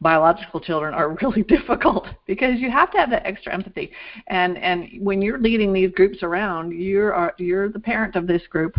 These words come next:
And, uh, I can imagine that, that there are that, those personality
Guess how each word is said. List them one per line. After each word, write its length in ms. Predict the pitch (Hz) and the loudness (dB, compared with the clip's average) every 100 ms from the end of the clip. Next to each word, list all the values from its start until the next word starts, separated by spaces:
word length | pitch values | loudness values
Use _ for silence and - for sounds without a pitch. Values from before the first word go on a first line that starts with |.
| - _ _ _ _ _ | -2 _ _ _ _ _
And, 420 | 185 170 170 165 165 | 2 4 2 2 2
uh, 340 | 156 156 151 - | 4 2 -2 -4
I 80 | 175 | -4
can 140 | 170 170 | -2 0
imagine 380 | 170 170 175 | 2 2 0
that, 160 | 160 - - | -4 -6 -4
that 240 | 170 - | -4 -4
there 160 | 175 160 | -4 -2
are 200 | 156 151 - _ _ _ _ - _ _ | -2 -4 -8 _ _ _ _ -20 _ _
that, 280 | 185 180 - | 0 0 2
those 160 | 170 170 | 0 2
personality 680 | - 175 190 170 165 233 | 2 4 4 4 2 -2